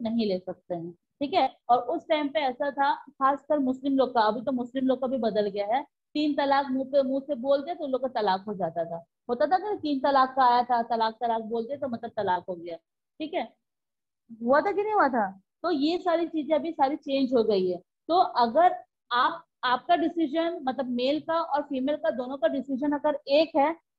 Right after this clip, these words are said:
तो you can take the, uh, divorce, ठीक है, to each other। अगर आप नहीं करते हैं, अगर एक जन है और एक जन नहीं है तो यहाँ पर divorce file नहीं कर सकते हैं, ठीक है। तो यहाँ पे कोर्ट के through जो है आपको एक, अ, वो दिया जाएगा, मतलब एक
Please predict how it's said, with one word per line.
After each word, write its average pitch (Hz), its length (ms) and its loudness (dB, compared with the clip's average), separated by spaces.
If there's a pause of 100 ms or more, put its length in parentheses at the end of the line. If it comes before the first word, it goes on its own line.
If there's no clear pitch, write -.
तो 349 180 6
you 262 340 -2
can 277 120 6
take 247 400 2
the, 285 120 4
uh, 202 880 4
divorce, 185 360 2 (260)
ठीक 349 120 -4
है, 320 140 0
to 277 60 -2
each 240 220 0
other। 180 200 -2 (300)
अगर 269 300 4
आप 349 180 0
नहीं 277 360 -2
करते 294 320 -2
हैं, 240 320 -6 (200)
अगर 247 260 0
एक 277 320 2
जन 330 160 0
है 277 340 2 (120)
और 247 80 2
एक 233 120 0
जन 285 140 -4
नहीं 285 340 2
है 330 180 -2
तो 294 120 -8
यहाँ 247 100 0
पर 240 120 -8
divorce 220 360 0
file 233 260 -2
नहीं 220 160 -6
कर 202 160 -4
सकते 180 340 -8
हैं, 170 180 -6
ठीक - 420 -8
है। 339 240 0 (100)
तो 277 60 2
यहाँ 262 280 4
पे 311 160 4
कोर्ट 277 360 6
के 302 180 -2
through 277 280 -4
जो 285 80 2
है 285 120 4
आपको 262 260 4
एक, 269 260 6 (440)
अ, 214 280 0
वो 247 220 2
दिया 247 200 0
जाएगा, 220 480 -2
मतलब 226 240 -6
एक 220 320 -6